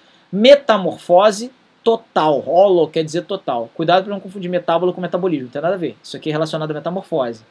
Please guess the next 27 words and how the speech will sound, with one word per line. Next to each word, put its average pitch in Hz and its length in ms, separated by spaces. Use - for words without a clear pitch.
Metamorfose 202 500
total, 185 360
tudo 254 200
muda. 180 380
Hemimetábolo, 277 800
é, 480 220
um 466 80
pouquinho 302 340
muda. 170 380
Ametábolo, 208 800
A, 175 280
prefixo 170 340
de 185 120
negação, 190 420
não 139 100
muda 156 220
nada. 110 200
Vantagens 285 580
e 302 60
desvantagens. 277 800
No 190 120
ametábolo, 190 720
eu 160 80
só 165 140
tenho 180 180
que - 80
crescer 202 600